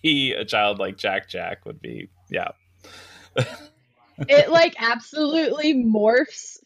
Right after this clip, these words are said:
Speaker 2: from, like, this, like, you think it's gonna just be absolutely bizarre, which of course it is, but then, like, to Jack Jack taking on Edna's mannerisms, and it's
Speaker 1: <laughs>
Speaker 2: lovely. Like, when you see it, when you watch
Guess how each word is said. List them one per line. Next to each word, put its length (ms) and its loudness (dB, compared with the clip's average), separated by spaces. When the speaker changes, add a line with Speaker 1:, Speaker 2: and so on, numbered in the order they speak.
Speaker 2:
from, 180 0
like, 400 2
this, 460 2
like, 300 -2
you 180 0
think 200 0
it's 160 -2
gonna 200 2
just 220 -6
be 120 -4
absolutely 480 -4
bizarre, 360 -2
which 160 -6
of 80 -20
course 240 -2
it 60 -8
is, 180 -8
but 140 -6
then, 160 2
like, 300 -2
to 120 -2
Jack 380 -2
Jack 260 -4
taking 360 -6
on 320 -4
Edna's 480 -6
mannerisms, 840 -4
and 140 -4
it's 260 -4
Speaker 1:
<laughs> 80 -20
Speaker 2:
lovely. 680 -2
Like, 340 -4
when 220 4
you 160 2
see 360 -6
it, 280 -6
when 200 0
you 160 4
watch 500 0